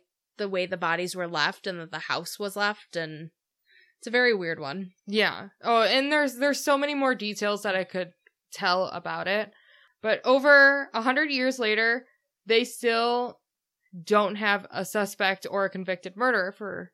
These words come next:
Speaker 2: these killings.
Speaker 1: Wow.
Speaker 2: Um, possibly due to the officials at the time and their mismanagement of what little evidence was available.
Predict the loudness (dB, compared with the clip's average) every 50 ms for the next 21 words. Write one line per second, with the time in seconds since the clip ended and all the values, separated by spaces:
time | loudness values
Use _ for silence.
0 | _ _ -16 -14 -12 -12 -12 -12 -14 -16 -14 -12 -12 -12 -14 -16 -18 -20 -20 -20
1 | -20 -20 -18 -14 -12 -10 -10 -8 -4 -2 -2 0 0 -2 -6 -10 -16 -20 _ _
2 | _ 6 6 8 6 6 2 -2 -2 -2 -2 -2 -4 -4 -4 -6 -8 -10 -14 -18
3 | _ _ -10 -8 -8 -6 -2 -2 -2 -2 -2 -2 -4 -2 -2 -2 0 0 0 0
4 | -2 -4 -4 -4 -4 -4 -4 -6 -6 -4 0 0 0 0 -2 -6 -12 -18 _ _
5 | _ _ _ _ _ _ _ _ _ -8 -6 -4 -2 -2 -2 -2 -2 -4 -4 -2
6 | 0 2 2 2 0 -2 -4 -4 -4 -2 -2 -2 -2 -2 -4 -4 -4 -2 0 0
7 | 0 0 0 -2 0 2 2 2 2 0 0 -2 -2 -2 -4 -4 -6 -8 -10 -12
8 | -12 -12 -10 -8 -4 -2 -2 0 -2 -2 -4 -10 -12 -14 -16